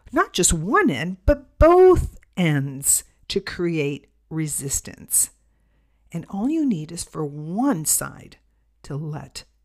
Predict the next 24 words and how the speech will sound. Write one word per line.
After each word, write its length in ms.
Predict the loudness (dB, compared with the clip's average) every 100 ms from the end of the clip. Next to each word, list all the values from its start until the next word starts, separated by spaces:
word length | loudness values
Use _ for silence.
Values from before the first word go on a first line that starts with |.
| _ _
go. 520 | -6 -4 -6 -10 -16 -20 _ _ _ -16
And 160 | -6
suddenly, 800 | -4 -4 -6 -8 -6 -6 -10 -16 _ -12
there 200 | -10 -8
is 160 | -8
very 440 | -8 -8 -6 -6 -6
little 440 | -6 -8 -10 -10 _ _ _
resistance. 800 | -6 -4 -4 -6 -8 -10 -12 -14 -10
There 180 | -6 -4
is 120 | -6
none. 380 | -6 -6 -6 -10 _ _ _ _ _ _ _ _ _ -2
The 80 | 2
elastic 680 | 4 4 2 0 -2 -4 -10 _ -2
deems 320 | 0 2 0
itself 360 | -2 0 0 0 -8 -12
useless 720 | -4 -2 2 2 0 0 0
and, 260 | 0 -6 -6
well, 200 | -4 -4
just 260 | -2 -2 0
dangles. 680 | 0 2 -2 -6 -6 -4 -4 _ _ _ _ _ _ _
And 160 | -8 -4
in 220 | 0 0 0
that 200 | 0 -2
space, 600 | 0 -4 -4 -4 -4